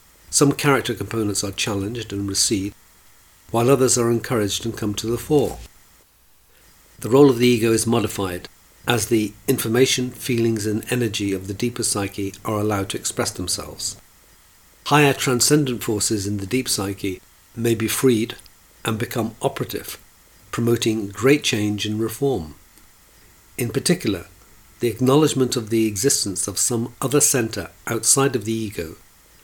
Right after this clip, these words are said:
pressing for change, reform, and development,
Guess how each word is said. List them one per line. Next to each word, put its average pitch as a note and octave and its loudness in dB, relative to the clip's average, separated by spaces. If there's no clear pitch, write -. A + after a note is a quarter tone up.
pressing C#3+ 2
for C#3+ 2
change, G2+ -2
reform, A2 -2
and G#2 -6
development, F#2+ -4